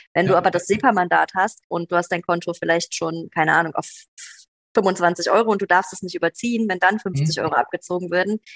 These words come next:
Speaker 1: geht die Lastschrift halt ja auch zurück, ne?
Speaker 2: Okay. Mhm.
Speaker 1: Ähm, ja.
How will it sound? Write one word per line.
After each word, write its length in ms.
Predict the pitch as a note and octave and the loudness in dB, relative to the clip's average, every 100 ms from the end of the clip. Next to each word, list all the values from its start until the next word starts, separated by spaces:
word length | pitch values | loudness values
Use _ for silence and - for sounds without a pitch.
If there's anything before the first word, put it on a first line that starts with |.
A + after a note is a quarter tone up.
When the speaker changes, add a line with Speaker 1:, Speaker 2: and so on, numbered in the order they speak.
| _ | _
Speaker 1:
geht 140 | G3+ | -2
die 40 | F#3+ | 4
Lastschrift 460 | F#3 F3+ - F#3 | 4 2 -6 -6
halt 180 | F#3+ F3 | -2 0
ja 140 | F#3+ F3+ | 0 0
auch 80 | |
zurück, 380 | - - F#3+ - - | -4 -2 0 0 -4
ne? 180 | D3 G3 | -4 -4
Speaker 2:
Okay. 240 | - - G#2+ - _ | -8 -10 -12 -12 _
Mhm. 340 | C3+ A2+ D3 F3 | -6 -4 -4 -4
Speaker 1:
Ähm, 320 | E3 E3 D#3+ _ _ _ _ _ _ _ | -8 -10 -14 _ _ _ _ _ _ _
ja. 240 | - E3 | -2 -2